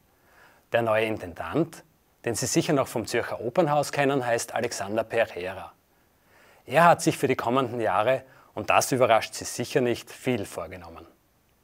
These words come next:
Die Förderung junger Künstler gehört traditionell ebenfalls zu Salzburg. Die Credit Suisse fördert dabei das Young Singers Project. Junge Talente haben hier die Chance, mit etablierten Festspielkünstlern zusammenzuarbeiten.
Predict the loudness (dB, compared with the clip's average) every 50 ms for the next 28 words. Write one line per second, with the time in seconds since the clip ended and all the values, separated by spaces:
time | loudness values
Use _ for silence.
0 | _ _ _ _ _ _ _ _ _ -20 -20 -20 -20 -20 _ -8 -8 -6 -4 -4
1 | 0 0 0 0 0 -4 -4 -4 -2 2 4 4 4 4 4 2 0 0 2 2
2 | 2 2 2 0 -2 -4 -6 -6 -4 -2 0 0 -2 -2 -2 -2 -2 -2 -2 0
3 | 0 2 2 0 -2 -2 -8 -8 -8 -10 -10 -8 -10 -10 -10 -12 -12 -12 -14 -14
4 | -14 -18 -18 -18 -20 -20 _ _ _ _ _ _ _ _ -20 -20 _ _ _ _
5 | _ -10 -10 -6 -6 -6 -4 -4 -6 -8 -6 0 2 2 2 2 -2 2 2 4
6 | 4 4 2 0 -4 -2 0 0 2 2 0 -2 -6 _ _ _ _ -4 -4 -2
7 | -2 -2 -2 -2 -2 -2 -4 0 2 2 2 2 0 -4 -6 -8 -8 -8 -8 -8
8 | -10 -12 -10 -14 -18 -20 -20 _ _ _ _ _ _ _ _ _ _ -4 -2 0
9 | 0 -2 -2 -4 -8 -8 -8 -6 -6 -4 0 2 2 2 2 2 2 2 2 2
10 | 2 0 -2 -2 -4 -4 -4 -4 -6 -8 -8 -8 -14 -14 -14 -16 -12 -6 -2 0
11 | 0 0 0 -2 -4 -2 -6 -6 -4 -4 -4 -2 -2 -2 -2 -2 -6 -6 -6 -6
12 | -6 -6 -6 -6 -6 -6 -8 -10 -10 -10 -10 -10 -10 -10 -10 -10 -12 -12 -14 -14
13 | -18 -20 -20 -20 _ -20 -20